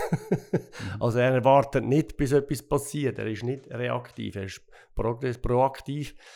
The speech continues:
Speaker 1: Äh, und, und gerade in der Krise sucht er Lösungen. Oder wenn es Probleme gibt, dann sucht er Lösungen. Und das hat mich extrem geprägt. Auch alles ist möglich,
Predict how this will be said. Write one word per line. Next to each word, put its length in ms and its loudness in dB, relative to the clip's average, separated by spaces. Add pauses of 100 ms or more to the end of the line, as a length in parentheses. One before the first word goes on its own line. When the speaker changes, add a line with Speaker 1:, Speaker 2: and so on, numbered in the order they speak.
(320)
Speaker 1:
Äh, 440 0
und, 260 0
und 100 -6
gerade 260 2
in 20 2
der 100 -4
Krise 480 -2
sucht 380 0
er 180 -2
Lösungen. 560 -2 (160)
Oder 300 -8
wenn 140 -6
es 80 -20
Probleme 440 -2
gibt, 240 -4
dann 140 -2
sucht 260 -2
er 80 2
Lösungen. 500 -4 (680)
Und 120 -6
das 120 0
hat 100 2
mich 100 0
extrem 640 -2 (720)
geprägt. 440 2
Auch 280 4
alles 420 4
ist 200 -4
möglich, 500 2